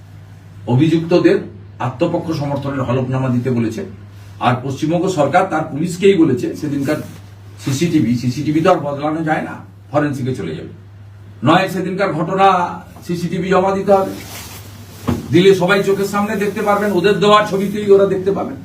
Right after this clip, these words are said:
আর যদি মুছে দেন, সে সুযোগ আপনাদের আছে, ইরেজ করে দিতে পারেন, সেটাও আপনারা মুছেছেন, প্রমাণ হবে। অতএব আগামী দিন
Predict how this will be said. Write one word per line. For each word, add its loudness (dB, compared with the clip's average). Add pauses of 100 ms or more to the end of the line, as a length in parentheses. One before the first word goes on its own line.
(680)
আর 4
যদি 4
মুছে 4
দেন, -2
সে -8
সুযোগ -6
আপনাদের -6
আছে, -8
ইরেজ -4
করে -4
দিতে -10
পারেন, -8 (640)
সেটাও 4
আপনারা 0
মুছেছেন, -4 (100)
প্রমাণ -4
হবে। -8 (920)
অতএব 2 (1200)
আগামী 0
দিন 0